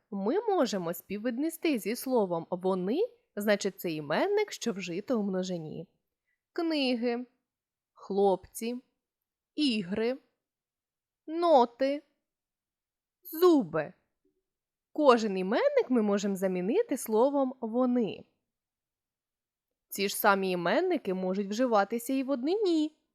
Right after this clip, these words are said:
Книга, хлопець, гра, нота, зуб. Тобто він один. Він чи вона.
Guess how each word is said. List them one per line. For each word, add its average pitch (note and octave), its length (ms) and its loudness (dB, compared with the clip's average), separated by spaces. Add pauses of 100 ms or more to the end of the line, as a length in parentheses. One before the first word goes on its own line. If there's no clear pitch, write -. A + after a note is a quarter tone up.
(420)
Книга, B3+ 800 0 (400)
хлопець, G3 1040 2 (1000)
гра, C4 600 2 (920)
нота, G#3 840 2 (1000)
зуб. D4+ 580 2 (1000)
Тобто - 540 2 (400)
він D4+ 360 0
один. C4+ 600 4 (600)
Він B3+ 320 -2 (420)
чи F#3 220 -2
вона. G#3+ 480 -4